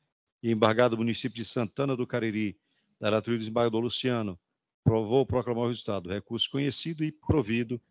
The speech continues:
sem efeitos infringentes. O trinta e dois também é pedido de preferência, o agravo de instrumento zero meia dois, vinte e sete quatro nove, dígito dezessete ponto dois mil e vinte e três,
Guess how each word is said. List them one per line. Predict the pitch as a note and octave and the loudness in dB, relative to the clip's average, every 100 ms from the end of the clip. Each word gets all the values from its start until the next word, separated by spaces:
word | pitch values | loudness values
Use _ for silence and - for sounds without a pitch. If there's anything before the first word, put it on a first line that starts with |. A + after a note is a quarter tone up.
| _ _ | _ _
sem | - - C#3 D3 | -4 2 2 4
efeitos | C#3 - B2+ C3 C3 A#2 A#2+ | 0 0 0 0 -2 -6 -6
infringentes. | B2+ A#2+ A2+ F#2 G#2 F#2+ - - _ _ _ _ _ _ _ _ _ | -8 -6 -4 -2 -4 -4 -8 -10 _ _ _ _ _ _ _ _ _
O | A#2+ | -12
trinta | - D3 D#3+ D#3 | -2 0 2 2
e | |
dois | C3 B2+ A2 - | 4 4 4 0
também | - B2 G#2 B2+ | -2 -2 0 0
é | C3+ | 0
pedido | - B2 B2 B2+ | -2 -6 -4 -6
de | A#2 C3+ - - | -4 -6 -6 -2
preferência, | C3+ B2 B2+ A#2 A2+ - G#2+ | 0 2 2 2 0 -4 -4
o | G2+ | -2
agravo | G#2+ B2 A#2+ | 0 2 0
de | |
instrumento | - A#2 A2 F#2+ _ _ _ _ _ G#2 | -2 -2 -4 -4 _ _ _ _ _ 0
zero | B2+ C3+ | 2 4
meia | B2+ A2 | 4 4
dois, | G#2+ B2 B2 - | 4 2 2 -4
vinte | B2 A2+ | -6 -2
e | |
sete | - C3 - | -2 -2 -2
quatro | B2+ A#2+ A#2 | 0 0 -2
nove, | A2 B2 G2+ | -2 -2 -2
dígito | A2+ - | -10 -10
dezessete | A2+ A2+ G#2 B2 A2 | -6 -2 0 -2 -4
ponto | B2+ G#2 | -8 -6
dois | A2+ | -4
mil | A#2 | -4
e | |
vinte | A2+ - | -6 -8
e | |
três, | A2+ A#2 A2 F#2 | -2 -2 -2 -6